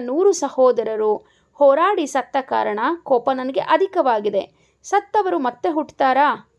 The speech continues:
ಆದ ಕಾರಣ ಪಾಂಡವರಲ್ಲಿ ನಾನು ಹೋರಾಡಿ ಛಲದಿಂದಲೇ ಮೆರೆಯುತ್ತೇನೆ ಅಂತಾನೆ.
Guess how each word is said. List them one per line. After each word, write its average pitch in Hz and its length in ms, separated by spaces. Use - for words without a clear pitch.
ಆದ 226 240
ಕಾರಣ 226 360
ಪಾಂಡವರಲ್ಲಿ 277 720
ನಾನು 226 280
ಹೋರಾಡಿ 226 560
ಛಲದಿಂದಲೇ 294 680
ಮೆರೆಯುತ್ತೇನೆ 220 760
ಅಂತಾನೆ. 202 480